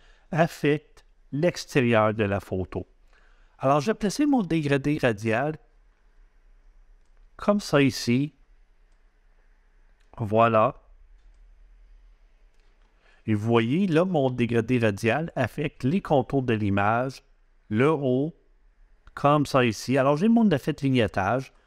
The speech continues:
Maintenant, je ne veux pas que le, que le dégradé radial affecte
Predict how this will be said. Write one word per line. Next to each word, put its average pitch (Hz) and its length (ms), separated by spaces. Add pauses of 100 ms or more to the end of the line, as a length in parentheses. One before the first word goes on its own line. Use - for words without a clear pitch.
(440)
Maintenant, 156 560 (1080)
je 135 160
ne 147 160
veux 143 200
pas 214 320 (120)
que 147 220
le, 123 320 (580)
que 117 300
le 104 220
dégradé 143 540
radial 120 520 (280)
affecte - 640